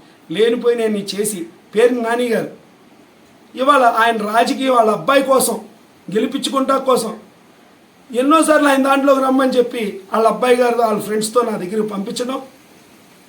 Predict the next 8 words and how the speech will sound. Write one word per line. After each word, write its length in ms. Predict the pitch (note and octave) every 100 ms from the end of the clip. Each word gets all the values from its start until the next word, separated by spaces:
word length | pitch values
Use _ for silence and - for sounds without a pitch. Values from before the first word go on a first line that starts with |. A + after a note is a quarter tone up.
| - _ _ - _ _ -
ఆయన 200 | G3+ A#3+
దగ్గరికి 420 | A#3+ A#3 C#4 G#3
వెళ్ళలేదు, 520 | A#3 C4 C4+ C4 A3 -
ఆయనకి 420 | G#3+ A#3 A3 A#3
చేయట్లేదు, 680 | B3+ C4 C4+ C4+ C4+ A#3+ - - - _ _ _ _ - _ _ _ _ _ _ _ _ _ _ _ _ _ _ _ _ _ _ - _ _ -
ఏమీ 220 | A3+ C#4+
లేదండి. 520 | C#4 C4+ C4 G#3 E3+ D3+
బీసీలంటే 1200 | C3+ G3+ B3+ B3 B3 A3 G#3+ F#3+ - G3 F3+ -